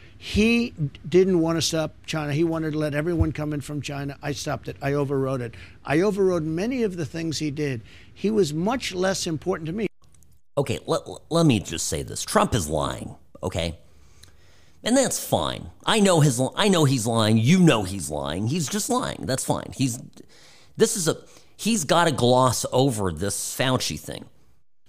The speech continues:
Speaker 2: Now, I have no doubt that he's learned from it in the context of what it is to be dealing with these deep state losers.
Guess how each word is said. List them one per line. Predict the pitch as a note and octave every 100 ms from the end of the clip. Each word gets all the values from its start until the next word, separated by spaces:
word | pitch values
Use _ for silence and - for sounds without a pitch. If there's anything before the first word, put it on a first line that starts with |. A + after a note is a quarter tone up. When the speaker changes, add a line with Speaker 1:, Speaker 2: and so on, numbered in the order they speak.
| - - - - - - - -
Speaker 2:
Now, | - C#3 B2+
I | C3+
have | G2+
no | A#2+ C#3
doubt | B2 A#2 A2
that | G2+
he's | E2+ D2 - - - - - -
learned | G#2 B2+ E3+ E3
from | - - G#2
it | F#2+ B2
in | A#2+
the | G#2
context | - C#3 B2 - B2+ G#2+ -
of | G#2+ F2+
what | G2 A#2+
it | A2
is | G#2 G#2 -
to | -
be | F#2 F#2
dealing | F2 A#2 B2+ B2
with | A2 -
these | F#2+ E2+
deep | F#2 A2 -
state | - A2 F#2+ - - - - - - - - - - - - -
losers. | - A#2+ G#3 F3+ - - -